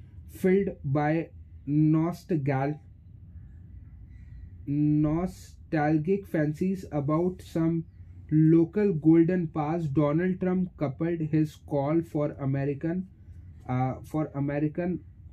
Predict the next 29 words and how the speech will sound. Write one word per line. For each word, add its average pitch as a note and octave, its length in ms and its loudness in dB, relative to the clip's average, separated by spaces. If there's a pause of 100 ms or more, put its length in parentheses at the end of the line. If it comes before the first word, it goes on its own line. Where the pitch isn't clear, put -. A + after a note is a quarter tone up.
(720)
isolationism D#3+ 1200 0
with D#3 360 -2
a D3+ 80 -2
promise D#3 600 -2
to D#3+ 160 2
make D#3+ 320 2 (100)
America D3 640 0 (100)
great D3+ 380 2
again, D3 520 0 (460)
as E3+ 260 2
if F3+ 140 2
the F3+ 100 0
U E3+ 320 4
S F#3 220 -2
A G3+ 220 2 (680)
of D#3+ 280 -2
the F3 100 0
nineteen D#3 500 0
eighty E3 340 2
and D#3 100 0
nineteen C#3+ 440 0
fifties E3+ 580 -4 (480)
was D#3 300 0
a D3+ 120 0
perfect E3 540 -2
society D#3+ 520 0
that D#3 320 -2
Americans D3+ 600 -2
should F3 400 -2